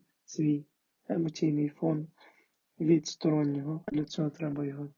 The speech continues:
почути, земпатити самого себе. Е, якщо ти навчишся відрізняти своє від чужого,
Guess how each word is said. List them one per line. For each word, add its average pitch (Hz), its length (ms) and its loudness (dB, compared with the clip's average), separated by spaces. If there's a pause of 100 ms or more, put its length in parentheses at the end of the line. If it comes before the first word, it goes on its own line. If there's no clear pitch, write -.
(240)
почути, 170 640 0 (720)
земпатити 165 960 2
самого 151 500 -2
себе. 151 420 -4 (1300)
Е, 156 680 -4 (140)
якщо 160 260 -6
ти - 140 -6
навчишся 147 580 -6
відрізняти 147 640 -4
своє 147 460 -2
від 139 220 -14
чужого, 190 680 -2